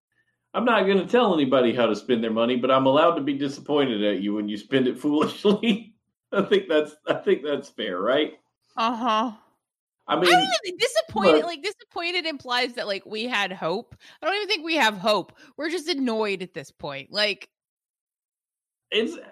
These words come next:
Speaker 1: look, I, I am sitting in a beach house on North <laughs> Carolina coast because I just needed to escape my home.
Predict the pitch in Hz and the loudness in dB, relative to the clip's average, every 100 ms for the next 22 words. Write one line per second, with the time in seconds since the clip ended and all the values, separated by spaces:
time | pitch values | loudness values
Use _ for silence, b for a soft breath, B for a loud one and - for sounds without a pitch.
0 | - 202 185 147 151 285 - _ _ _ | -6 2 4 4 0 -2 -4 _ _ _
1 | _ _ _ _ _ 139 165 170 - 151 | _ _ _ _ _ 0 2 0 -2 0
2 | 135 113 101 104 104 - 98 90 95 - | 0 0 -2 -2 -4 -4 -4 -4 -6 -10
3 | - _ 117 113 127 127 - 170 139 143 | -20 _ -6 0 2 0 2 4 4 2
4 | 156 143 - 139 127 139 - - - _ | 2 2 2 4 4 2 -8 -20 -20 _
5 | 156 147 160 143 139 147 135 139 135 127 | -2 0 2 2 2 -2 -2 0 2 0
6 | 135 123 - - 123 - 117 117 117 120 | 0 0 0 -2 -2 -2 -4 0 2 2
7 | 113 123 | 2 -4